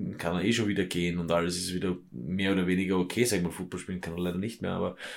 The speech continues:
ähm, nach dem hat man auch weitergespielt und, ähm,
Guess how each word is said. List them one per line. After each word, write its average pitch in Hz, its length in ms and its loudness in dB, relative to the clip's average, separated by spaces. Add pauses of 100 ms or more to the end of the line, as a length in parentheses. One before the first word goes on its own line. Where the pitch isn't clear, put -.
(360)
ähm, 98 580 4
nach 95 200 -2
dem 104 120 2
hat 104 180 2
man 101 100 2
auch 87 220 2
weitergespielt - 1040 -2
und, 85 540 -8 (480)
ähm, 92 640 2